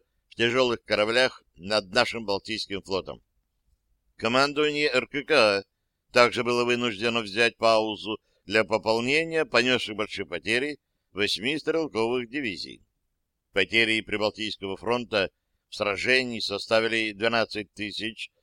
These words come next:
семьсот восемьдесят человек убитыми, шестьсот девяносто два пропавшими без вести и тридцать три тысячи четыреста пятьдесят семь человек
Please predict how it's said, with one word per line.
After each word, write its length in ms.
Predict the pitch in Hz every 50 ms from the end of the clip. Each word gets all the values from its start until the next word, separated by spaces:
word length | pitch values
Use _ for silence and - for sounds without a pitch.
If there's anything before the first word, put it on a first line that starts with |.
| _ _
семьсот 460 | - - 110 113 98 107 123 120 104
восемьдесят 760 | 101 117 117 117 101 101 104 101 98 98 92 - 98 98 -
человек 360 | - - 104 101 101 98 87 -
убитыми, 480 | 92 90 98 95 - 107 107 117 120 - _ _ _ _ _ _ _ _ _ _ _
шестьсот 520 | _ - 120 123 120 - - 147 156 147 127
девяносто 560 | 127 135 135 135 135 127 - - - 120 120
два 300 | 113 101 120 131 127 117
пропавшими 800 | - 104 107 101 - - 117 113 104 - - 90 92 90 92 92
без 360 | 82 78 101 98 98 85 82
вести 400 | 98 107 - - - 135 139 - _ _ _ _ _ _ _ _ _ _ -
и 200 | 110 117 117 113
тридцать 520 | - 151 156 170 156 - - 139 120 _
три 320 | - - 127 131 120 104 87
тысячи 640 | _ - 107 104 - - 131 127 - 143 151 151 139
четыреста 540 | - - - - 156 147 117 - - 104
пятьдесят 540 | - - 104 95 101 101 - - 95 90 -
семь 240 | - 107 104 95 85
человек 500 | - - 82 78 78 90 120 143 156 -